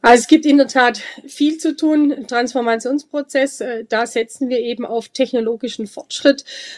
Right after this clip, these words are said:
ähm, über die Projekte, Programme, die ich auch schon, äh, genannt habe. Wir machen es aber auch ganz, äh, konkret. Es gibt eine Plattform transformationswissen punkt de, äh, wo wir, äh,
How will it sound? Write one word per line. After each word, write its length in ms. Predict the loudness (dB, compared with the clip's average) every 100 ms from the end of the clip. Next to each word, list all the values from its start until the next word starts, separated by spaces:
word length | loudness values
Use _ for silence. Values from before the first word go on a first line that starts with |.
| 2
ähm, 400 | 6 6 4 -2 -2
über 200 | 0 -2
die 140 | -6
Projekte, 580 | -8 -4 -2 -2 -4 -6
Programme, 460 | -6 -4 -4 -4
die 140 | -6 -8
ich 120 | -6
auch 140 | -6
schon, 260 | -4 -4 -4
äh, 180 | -4 -4
genannt 440 | -2 0 2 4
habe. 180 | 4 2
Wir 100 | 0
machen 200 | 2 0
es 80 | 0
aber 220 | -2 -2
auch 180 | -4 -4
ganz, 360 | -4 -4 -6
äh, 180 | -10 -10
konkret. 640 | -4 -4 -2 -2 0 0
Es 180 | -2 -10
gibt 200 | -10 -6
eine 120 | -6
Plattform 440 | -2 -2 -2 -4 -4
transformationswissen 1300 | -2 -4 -4 -4 -4 -2 2 2 2 2 2 4 0
punkt 40 | 0
de, 400 | -2 0 -2 -2 -8 -20 -4
äh, 180 | 2 2
wo 280 | 4 2 2
wir, 440 | 2 4 6 4 2
äh, 320 | 2 4 4